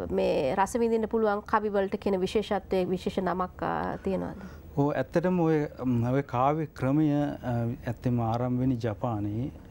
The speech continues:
Speaker 2: ඊට, අ, විශාල ඉතිහාසයක් තිබෙනවා. ඒ ජපාන, අ, ජපන් හයිකු කියන
Speaker 1: හයිකු.
Speaker 2: කාව්‍ය සම්ප්‍රදාය තමයි. විශේෂයෙන්ම ජපන් හයිකු කාව්‍යයේදී, අ, හයිකු මූව්මන්ට් කියලා දෙයක්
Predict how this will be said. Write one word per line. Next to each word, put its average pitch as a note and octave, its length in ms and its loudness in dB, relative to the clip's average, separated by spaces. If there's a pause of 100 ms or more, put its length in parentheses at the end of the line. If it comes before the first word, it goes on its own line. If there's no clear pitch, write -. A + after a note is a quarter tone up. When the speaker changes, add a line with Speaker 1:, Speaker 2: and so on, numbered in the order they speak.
(240)
Speaker 2:
ඊට, A2+ 120 -2 (800)
අ, B2+ 60 -4
විශාල B2 360 2
ඉතිහාසයක් A#2 600 -2
තිබෙනවා. A2 420 -2 (540)
ඒ C#3 120 6
ජපාන, D#3 520 4
අ, C#3+ 460 2
ජපන් B2 440 2 (140)
හයිකු C#3+ 320 0
කියන C3 240 2
Speaker 1:
හයිකු. F#3+ 460 0
Speaker 2:
කාව්‍ය A#2 300 2
සම්ප්‍රදාය G#2 580 -2
තමයි. A2 380 -2 (440)
විශේෂයෙන්ම E3 760 4
ජපන් B2 380 0
හයිකු B2 300 0
කාව්‍යයේදී, A#2+ 960 0 (520)
අ, A2+ 300 2
හයිකු C#3 260 4
මූව්මන්ට් C#3 460 4 (420)
කියලා A2+ 260 -2 (140)
දෙයක් A2 160 0